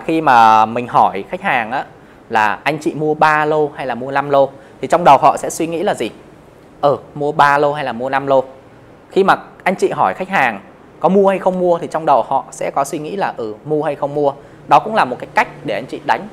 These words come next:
trực tiếp vào tâm lý của khách hàng luôn. Và phương pháp thứ ba đó là phương pháp giả định. Thì anh chị, à, đi chốt sale đang đến cái khâu, khâu lấy tiền rồi đúng không?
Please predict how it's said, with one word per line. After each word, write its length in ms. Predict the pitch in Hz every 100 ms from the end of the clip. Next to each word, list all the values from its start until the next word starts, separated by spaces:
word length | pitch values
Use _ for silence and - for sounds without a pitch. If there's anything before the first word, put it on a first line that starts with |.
| -
trực 180 | -
tiếp 260 | 226 381 -
vào 160 | 131 117
tâm 220 | 151 147
lý 140 | 131
của 180 | 135 147 -
khách 120 | 165
hàng 180 | 156 117
luôn. 180 | 143 185 -
Và 180 | 139 139
phương 180 | 170 165
pháp 140 | 226 -
thứ 100 | 156
ba 300 | 180 180 175 143
đó 80 | 170
là 160 | 170 135
phương 200 | - 143
pháp 240 | 190 214
giả 120 | 127
định. 160 | 110 131 - - - - - - -
Thì 100 | 127
anh 180 | 131 170
chị, 220 | 190 143
à, 140 | 127
đi 100 | 127
chốt 140 | 156 185
sale 380 | - 180 165 160 - - - - - - - _ - -
đang 240 | 156 156
đến 180 | 151 131
cái 120 | 165
khâu, 280 | 160 160 156
khâu 240 | 151 151
lấy 120 | 135 143
tiền 240 | 175 131
rồi 180 | 117 113
đúng 120 | 131
không? 140 | 156